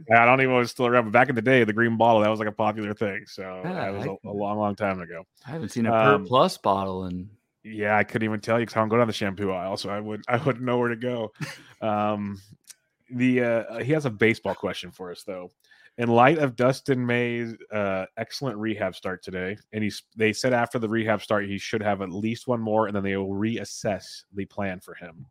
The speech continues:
Speaker 1: What do you expect from him down the stretch?
Speaker 2: I'm very optimistic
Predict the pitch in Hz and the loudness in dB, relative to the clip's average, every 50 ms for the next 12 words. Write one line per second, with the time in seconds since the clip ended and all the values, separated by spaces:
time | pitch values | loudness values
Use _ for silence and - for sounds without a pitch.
0 | _ _ _ _ _ _ _ _ _ _ _ _ - 107 113 123 135 131 131 123 | _ _ _ _ _ _ _ _ _ _ _ _ -2 0 2 2 4 4 2 0
1 | - - - - 117 110 - - 113 104 95 98 101 104 101 98 92 95 95 98 | -2 -4 -4 -4 -4 -4 -4 -8 -8 -8 -6 -4 -4 -4 -2 -2 -2 -2 -2 -2
2 | 95 87 - - 92 85 - - - - - _ _ _ _ _ _ _ _ _ | -4 -8 -12 -12 -12 -12 -12 -12 -12 -14 -14 _ _ _ _ _ _ _ _ _
3 | _ _ _ _ _ _ _ _ _ _ _ _ _ _ _ _ _ _ _ _ | _ _ _ _ _ _ _ _ _ _ _ _ _ _ _ _ _ _ _ _
4 | _ _ _ _ _ _ _ _ _ _ _ _ - - 143 139 160 208 196 165 | _ _ _ _ _ _ _ _ _ _ _ _ 0 4 4 6 6 4 2 0
5 | 135 117 117 113 117 135 139 143 139 135 131 127 123 - - 110 110 - - - | -2 -2 -2 0 4 6 6 8 8 8 6 6 4 4 2 2 0 0 -6 -18
6 | - _ _ _ - 98 98 101 101 98 - - 90 82 - | -18 _ _ _ -10 -6 -6 -4 -6 -6 -8 -12 -16 -16 -18